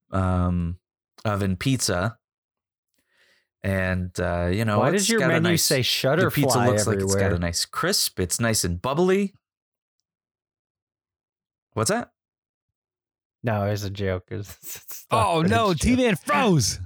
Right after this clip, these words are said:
Speaker 1: Oh, no.
Speaker 2: I froze. I'm right here.
Speaker 3: Oh, there you
Speaker 2: You
Speaker 3: are.
Speaker 2: froze.
Speaker 1: There you
Speaker 2: I'm
Speaker 1: go.
Speaker 2: right
Speaker 3: You know what
Speaker 2: here.
Speaker 3: drives me nuts?
Speaker 2: Huh?
Speaker 3: When you go onto, like, a,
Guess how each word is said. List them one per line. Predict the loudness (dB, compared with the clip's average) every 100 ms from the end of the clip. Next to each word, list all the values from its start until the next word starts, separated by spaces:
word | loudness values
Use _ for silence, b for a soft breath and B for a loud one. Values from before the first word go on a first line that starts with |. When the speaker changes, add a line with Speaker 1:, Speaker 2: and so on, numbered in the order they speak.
| -16 _ _ _ -2
Speaker 1:
Oh, | 0 2
no. | 2
Speaker 2:
I | 2 2
froze. | 2 2 2 2
I'm | 2
right | 2 2
here. | 2 2 2 0 -4 _ -2
Speaker 3:
Oh, | 2
there | 4
you | 4 4
Speaker 2:
You | 2
Speaker 3:
are. | 2
Speaker 2:
froze. | 0 0 -2 -8
Speaker 1:
There | -4 0 0
you | 2
Speaker 2:
I'm | 2
Speaker 1:
go. | 2
Speaker 2:
right | 2
Speaker 3:
You | 2 2
know | 2
what | 2
Speaker 2:
here. |
Speaker 3:
drives | 0 0 0
me | 0
nuts? | 0 2 2 0
Speaker 2:
Huh? | -2 _ _ _
Speaker 3:
When | -2 0
you | 2
go | 2 2
onto, | 2 2
like, | 2 2 2
a, | 0 2 0 -2